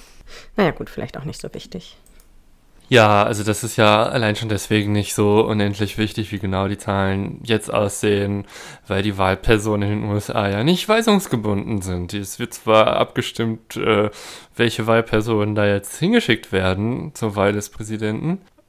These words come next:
Speaker 2: aber die können ja <laughs> einfach abweichen. Die können ja einfach auf wen anders wählen.
Speaker 1: Wobei ich, glaub ich, auch gelesen habe, wenn jemand abweicht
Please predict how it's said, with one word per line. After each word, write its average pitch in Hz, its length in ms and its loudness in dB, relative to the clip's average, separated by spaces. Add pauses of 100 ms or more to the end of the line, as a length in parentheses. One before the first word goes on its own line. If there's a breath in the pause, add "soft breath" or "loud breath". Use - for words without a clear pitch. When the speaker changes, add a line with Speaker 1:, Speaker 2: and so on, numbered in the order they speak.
(220)
Speaker 2:
aber 113 220 2
die 117 100 0
können 123 280 0
ja 120 100 4
<laughs> - 20 -2
einfach 127 360 4
abweichen. 104 600 0
Die 110 80 -8
können 160 160 6
ja 117 60 6
einfach 120 180 4
auf 117 160 6
wen 151 120 4
anders 123 380 4
wählen. 101 380 0 (840 soft breath)
Speaker 1:
Wobei 185 180 0
ich, 233 140 -2
glaub 247 160 2
ich, 233 140 0
auch 214 120 -6
gelesen 226 400 2
habe, 214 240 0
wenn 202 140 2
jemand 247 320 0
abweicht 208 800 -4